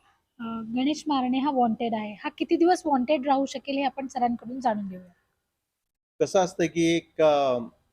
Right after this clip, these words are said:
Speaker 2: गुन्हेगार हुडकून काढण्यासाठी एक तपास यंत्रणा वेगवेगळ्या पद्धतीने काम करत असते आणि त्याच्यामध्ये साम, दाम, दंड, भेद सगळ्या प्रकारच्या नीती वापरल्या जात असतात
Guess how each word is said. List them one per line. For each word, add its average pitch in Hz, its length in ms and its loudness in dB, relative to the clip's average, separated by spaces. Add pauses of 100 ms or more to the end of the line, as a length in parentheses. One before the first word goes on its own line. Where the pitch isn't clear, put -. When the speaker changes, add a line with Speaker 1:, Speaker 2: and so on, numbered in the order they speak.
(1300)
Speaker 2:
गुन्हेगार 151 560 2 (1300)
हुडकून 139 320 2
काढण्यासाठी 143 580 -2
एक - 180 -6
तपास 131 280 -4
यंत्रणा 131 340 -4
वेगवेगळ्या 120 340 -2
पद्धतीने 120 440 -6
काम 101 240 -6
करत 92 300 -20
असते - 280 -20 (960)
आणि 139 720 -2 (640)
त्याच्यामध्ये 143 460 0
साम, 131 360 0
दाम, 127 300 0
दंड, 120 260 -2
भेद 120 280 0 (100)
सगळ्या 127 380 -4
प्रकारच्या 123 460 -6
नीती 120 260 -8
वापरल्या 107 400 -4
जात 95 220 -8
असतात - 300 -18